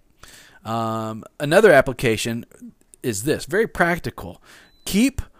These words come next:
four on the floor. Now, what I mean is keep four feet on the floor. By now, you're probably someone who realizes that hopping on the bed to watch a movie, to ho-, to, to, to, to lay up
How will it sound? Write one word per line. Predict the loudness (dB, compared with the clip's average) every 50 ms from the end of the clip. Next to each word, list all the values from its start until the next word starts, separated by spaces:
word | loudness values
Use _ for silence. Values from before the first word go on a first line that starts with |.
| _ _ _
four | -16 -6 2 4 6 6 8 8 8 6 4 2 0 -4
on | -6 -6 -6
the | -6
floor. | -6 -4 -2 0 0 0 0 -2 -2 0
Now, | 2 6
what | 6 8 8
I | 8 8 6
mean | 2 0 2 2 2
is | 2 0 -2
keep | -2 -4 -6 -6 -6 -8
four | -6 -2 0 2 2 0
feet | -2 -4 -10 -6 -2 -2 -2 -2 -4 -6
on | -6 -6 -4
the | -6
floor. | -8 -8 -6 -6 -6 -6 -8 -10 -12 -16 -20 -20 -20 -20 -20 -20 -20 _ _ _ _ _ _ _ _ _ _ _ _ _ _ _ _ _ _ _ _ _ _ _ _ _ _ _ _ _ _ _ _ _ _ -20 -20 -20 _ _ _ _ 4
By | 4 6 6
now, | 4 2 0 0 2 2 4 4 2 2 2 0 -2 -6 -12 -16 -20 -20 _ _ 2
you're | 2 4
probably | 4 4 4 2 2 2 0
someone | 0 0 0 0 0 -2
who | -2 -2 0
realizes | 2 2 4 4 2 2 -2 -2 -6 -8 -10 -12 -10 -10 -12 -12 -14 -18 -20 -10 -2
that | 2 4 4 4
hopping | 6 4 4 4 4 0 -2 0
on | 0 0 0
the | -2
bed | -4 -4 0 2 2 2 2 0 -2 -4 -2
to | 0
watch | 2 2 2 0 0
a | -4
movie, | -4 -4 -4 -4 -4 -4 -4 -6 -6 -8 -8 -10 -14 -18 _ -20 -20 -20 -14 -4 -2
to | 0
ho-, | 2 2 0 -2 0
to, | 0 0 0 0 -2 -14 -14 -8
to, | -4 -4 -2
to, | 0 0 0 0
to | -2 -2 -4 -4
lay | 0 4 6 6 8 8
up | 8 6 6